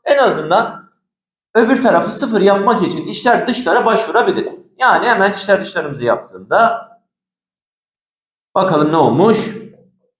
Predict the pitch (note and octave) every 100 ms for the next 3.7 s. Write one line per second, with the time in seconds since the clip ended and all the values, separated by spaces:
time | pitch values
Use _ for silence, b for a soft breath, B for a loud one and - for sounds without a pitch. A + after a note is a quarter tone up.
0 | _ _ F#3 F#3+ _ _ _ _ _ _
1 | _ _ _ _ - F#3 F#3+ - - A3
2 | A3+ C3 C#3+ - E2+ - - - _ _
3 | _ C#4 A#3 A3 - - -